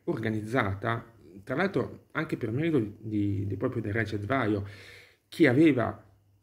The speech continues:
io adesso devo utilizzare termini moderni per descrivere le cose, per aiutarvi a capire.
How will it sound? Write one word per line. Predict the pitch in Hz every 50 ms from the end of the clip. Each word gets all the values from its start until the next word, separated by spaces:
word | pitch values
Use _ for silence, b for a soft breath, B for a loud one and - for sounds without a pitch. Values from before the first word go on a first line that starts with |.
| _ _ _
io | - 139 165 156
adesso | 143 151 - -
devo | 120 120 117
utilizzare | 120 120 127 117 110 123 110 107 104
termini | - 131 120 117 113 107 107 107 104 104 - - _ -
moderni | 104 107 110 113 107 117 123 131 135 135 147 147 135 131
per | - - 104 101 107
descrivere | 107 107 101 101 - - 117 107 107 104
le | 107 107
cose, | 107 131 135 135 135
per | 131 117
aiutarvi | 107 101 98 104 101 101
a | 101
capire. | 98 98 95 - 101 92 90 98 101 -